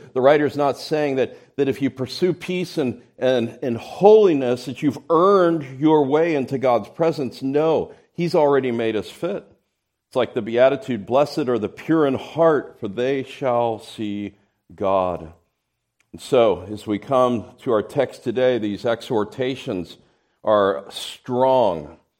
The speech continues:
Um, that imperative pursue we saw last week, right? To, to diligently seek after, to hunt down like the hounds that, that hunt after the raccoons in the deep south. That's the idea.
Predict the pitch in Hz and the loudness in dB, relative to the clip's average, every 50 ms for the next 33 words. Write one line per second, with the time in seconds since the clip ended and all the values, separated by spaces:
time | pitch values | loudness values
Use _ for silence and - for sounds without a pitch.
0 | _ _ _ - 104 101 95 95 90 90 92 101 104 101 92 104 95 - - - | _ _ _ -8 -6 -4 -2 -2 -2 -2 0 0 0 0 -2 -4 -8 -10 -10 -6
1 | 143 143 139 139 135 123 120 104 90 - - - _ - - 120 107 - - - | -2 0 0 0 0 0 0 -2 -2 -4 -10 -20 _ -6 -4 -4 -4 -4 -6 -8
2 | - 170 165 151 135 147 165 175 127 104 104 - - 127 117 107 107 101 98 98 | -2 0 2 2 2 2 0 0 0 -2 -4 -2 0 2 4 4 4 4 4 2
3 | 104 117 135 135 - - 107 98 98 113 160 - - 104 95 95 104 120 123 - | 2 2 0 -2 -6 -10 -8 -6 -6 -6 -8 -8 -8 -6 -4 -2 -2 -4 -6 -8
4 | - 110 92 92 - _ _ _ _ _ _ - - 123 95 87 87 139 147 147 | -8 -10 -10 -10 -10 _ _ _ _ _ _ -8 -6 -6 -6 -2 2 4 4 6
5 | 151 147 147 - 135 120 98 117 110 104 - - - 156 165 151 - - 147 143 | 6 2 0 -2 -6 -6 -4 -4 -4 -4 -6 -8 -8 -6 -6 -6 -2 -2 0 0
6 | 139 135 - - 156 147 139 - - - 117 101 90 - - _ _ _ - - | 0 0 -2 -4 -4 -4 -4 -6 -4 -2 -2 -2 -2 -4 -12 _ _ _ -6 0
7 | - 233 233 - - 151 113 156 139 135 139 151 170 175 165 151 131 110 - - | 2 2 2 2 -2 -2 2 2 2 4 2 0 0 0 2 0 0 0 0 -2
8 | 127 - - 131 135 127 131 135 147 156 160 147 - 135 117 104 - - - _ | -4 -2 -2 -2 -2 0 0 0 0 -2 -4 -4 -4 -2 -2 -2 -2 -6 -20 _
9 | - 139 120 95 - - 151 160 165 - 147 139 135 - - 135 127 123 120 123 | -2 -2 -2 -2 -2 -2 -2 -2 0 0 -2 -2 -2 -2 -2 -2 -2 -2 0 0
10 | 120 117 110 - - 139 139 139 139 147 156 165 147 - 143 117 110 104 98 127 | 0 0 -2 -4 -6 -4 -2 -2 0 -2 -2 -4 -4 -6 -6 -6 -6 -6 -6 -6
11 | 135 - - - - - 127 117 127 143 147 - 156 147 147 - 170 147 131 127 | -8 -8 -10 -10 -4 0 0 2 2 2 0 0 -2 -4 -4 -6 -4 0 2 2
12 | 123 120 123 160 156 123 | 2 2 0 0 0 -2